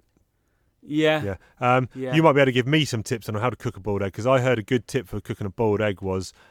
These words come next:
Speaker 2: um, put some salt in the pan, you're boiling it, and then when you go to crack the shell, the shell comes off, you know, just literally
Speaker 1: Yeah, but
Speaker 2: comes
Speaker 1: I
Speaker 2: off in
Speaker 1: don't
Speaker 2: your
Speaker 1: underst-
Speaker 2: fingers so easy.
Speaker 1: But where's the science beh-, uh, I don't, I don't understand how that can have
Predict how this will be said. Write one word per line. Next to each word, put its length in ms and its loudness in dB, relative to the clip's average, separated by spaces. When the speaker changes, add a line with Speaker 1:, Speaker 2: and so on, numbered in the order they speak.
Speaker 2:
um, 340 -4
put 140 -2
some 140 -6
salt 400 2
in 80 -4
the 60 -4
pan, 320 0
you're 100 0
boiling 440 4
it, 280 -4
and 180 -4
then 180 -2
when 180 2
you 80 -2
go 140 2
to 160 -6
crack 340 -4
the 80 -6
shell, 340 0
the 60 -8
shell 300 0
comes 260 -6
off, 400 -8
you 160 -10
know, 140 -6
just 180 -10
literally 320 0
Speaker 1:
Yeah, 100 4
but 60 -6
Speaker 2:
comes 160 2
Speaker 1:
I 40 2
Speaker 2:
off 80 2
in 60 4
Speaker 1:
don't 80 2
Speaker 2:
your 100 -2
Speaker 1:
underst- 160 -2
Speaker 2:
fingers 180 -4
so 340 -2
easy. 380 -6
Speaker 1:
But 160 -4
where's 380 -4
the 80 -16
science 600 -8
beh-, 280 -12
uh, 100 -10
I 100 -8
don't, 180 -4
I 100 -2
don't 180 -4
understand 540 -4
how 160 -6
that 180 -6
can 120 -16
have 160 -12